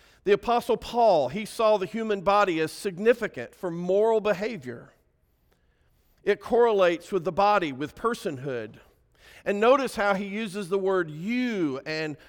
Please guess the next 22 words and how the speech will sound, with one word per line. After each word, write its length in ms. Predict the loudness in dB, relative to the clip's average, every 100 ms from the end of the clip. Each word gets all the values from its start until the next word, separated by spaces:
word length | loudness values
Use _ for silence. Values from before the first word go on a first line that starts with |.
| _
body 720 | -8 0 6 6 6 0 -4
interchangeably 960 | -2 -2 -2 -4 -6 -4 -4 -4 -4 -4
in 180 | -4 -4
these 200 | -4 -6
verses. 640 | -10 -10 -12 -18 -20 -20 _ _ -10
He 100 | -4
does 260 | 0 0
that 200 | 0 -2
in 80 | 0
other 180 | 0 0
places 480 | 0 -2 -2 -6 -8
too, 300 | -4 -2 -2
such 240 | -4 -4
as 140 | -4 -4
in 120 | -2
Romans. 760 | 0 2 2 -2 -8 -16 -20 _ -20 -8
He 100 | -6
says, 260 | -2 -4
"Present 640 | -4 -8 -4 0 0 0 -4
yourselves 1120 | 0 2 0 -2 0 4 4 2 -2 -10 -20 _ _
to 180 | -4 -4
God." 600 | -2 0 0 -2 -10